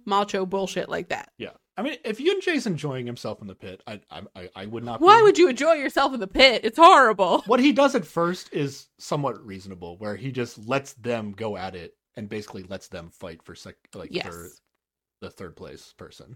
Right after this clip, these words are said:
Speaker 1: And, like, at this point, they're already, like, super exhausted. Like, nobody has been taking that position from the beginning, which would be the smart thing to just, like, let everybody else go at it. So you're,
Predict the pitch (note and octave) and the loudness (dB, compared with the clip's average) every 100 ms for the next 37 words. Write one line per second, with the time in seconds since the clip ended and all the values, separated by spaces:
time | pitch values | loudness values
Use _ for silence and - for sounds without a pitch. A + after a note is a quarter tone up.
0 | - C#4 C#4+ B3+ A#3+ A#3+ D#4+ - - G3 | -4 0 0 0 -2 0 -4 -4 -4 -2
1 | F3+ G#3+ A3+ G#3 G#3 F#3 F3 D#3+ C#3+ F3+ | -2 -2 0 2 2 2 0 -2 -6 -6
2 | E3 - - F3 F3 F3+ F3 - - - | -6 -8 -8 -6 -6 -8 -8 -14 -14 -12
3 | - F3+ F#3 A#3+ B3+ C#4 C4+ A3 G#3 G3+ | -6 -4 -2 0 0 0 0 0 0 -2
4 | G3 G3 A3 F#3 F3 F3+ - F#3 F#3+ G3 | 0 -4 -4 -2 0 -2 -2 -4 -4 -4
5 | G3+ F#3 F3 E3 F3 G3 A#3 G#3 F3+ - | -6 -4 -4 -4 -2 0 0 -2 -4 -4
6 | F3 F3 F3 - G3+ G3+ - A#3 A#3+ G3 | -4 -4 -6 -2 0 0 0 -2 -2 -4
7 | G3 F#3 F#3+ F3 - F#3+ F3+ F#3+ F#3+ G3+ | -4 -4 -2 -4 -4 -4 -4 -2 -2 0
8 | F#3 F#3 - F3+ E3+ E3 A3 A3 - F3+ | -2 -2 -4 -2 0 0 -2 -4 -8 -6
9 | F3+ F3+ | -6 -6